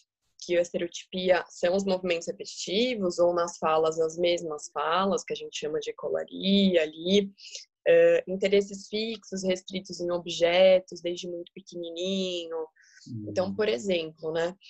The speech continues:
Speaker 1: a gente tem pesquisas que mostram pra gente que a, a gente não precisa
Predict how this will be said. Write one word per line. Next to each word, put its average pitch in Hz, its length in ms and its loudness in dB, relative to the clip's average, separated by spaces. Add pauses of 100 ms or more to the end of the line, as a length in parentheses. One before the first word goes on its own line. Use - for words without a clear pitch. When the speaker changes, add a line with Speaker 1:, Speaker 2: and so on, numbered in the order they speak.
(340)
Speaker 1:
a 170 100 0
gente 202 920 -2
tem 185 180 0
pesquisas 202 480 -4
que - 120 -6
mostram 190 260 0
pra 180 100 -4
gente 196 320 2
que 214 100 0
a, 196 220 2
a - 100 -4
gente 196 220 -2
não 220 140 2
precisa 247 480 -2